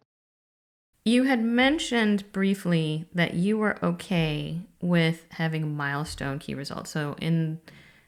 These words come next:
uh, your worldview, there's two, right? We talked about outcomes vers-, over outputs, right? We wanna focus on what's gonna happen if you do this thing, right? And that helps you get from out of the task mindset. Milestones sound very akin to the task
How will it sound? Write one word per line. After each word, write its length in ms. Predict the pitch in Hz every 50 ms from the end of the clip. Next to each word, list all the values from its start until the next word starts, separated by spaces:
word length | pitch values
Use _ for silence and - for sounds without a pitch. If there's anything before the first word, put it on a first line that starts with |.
| _ _ _ -
uh, 60 | 175
your 320 | 160 160 165 185 185 180
worldview, 380 | 175 175 170 170 160 160 160 156
there's 260 | 147 147 156 - -
two, 340 | - - - - - 170 170 -
right? 300 | - 135 135 - - - - _ _ _ _ _ _ -
We 100 | 180 175
talked 280 | 170 202 175 180 180 185
about 440 | 175 170 165 156 156 151 - - - _ _ _ _ -
outcomes 760 | 175 175 175 180 - 196 175 170 165 165 165 165 165 165 -
vers-, 280 | 175 165 151 156 - - _ - -
over 380 | 165 165 160 151 147 - - -
outputs, 680 | - 165 - - - - 175 147 - - - - - - -
right? 240 | 160 151 147 - 180
We 80 | 165 156
wanna 300 | 156 170 175 175 170 170
focus 480 | - - 165 160 165 170 165 165 -
on 340 | 165 160 156 151 151 151 156 - -
what's 220 | 170 165 185 190 -
gonna 160 | 196 185 175
happen 360 | 165 160 156 151 - 123 139
if 120 | 143 - 165
you 60 | 147
do 160 | 147 156 147
this 200 | - - - -
thing, 320 | - - - - 170 170 - -
right? 200 | - 147 151 -
And 120 | 165 160 160
that 140 | 151 151 -
helps 300 | 165 160 156 - - 165
you 80 | 151
get 220 | 147 160 143 - -
from 320 | 170 151 147 131 147 - - -
out 180 | - 175 175 170
of 100 | 160 156
the 80 | 151
task 400 | - - - 143 135 - - -
mindset. 400 | 160 143 147 170 - - - - - - _ _ _ _ _ _ -
Milestones 640 | 190 196 240 - 294 392 - - 339 302 277 262 262
sound 280 | 262 233 220 214 190
very 560 | 180 180 196 208 226 247 262 262 262 247 247 240
akin 420 | 226 226 - 220 214 185 175 170
to 100 | - 175
the 120 | 165 165
task 480 | 165 - 175 165 170 - - - -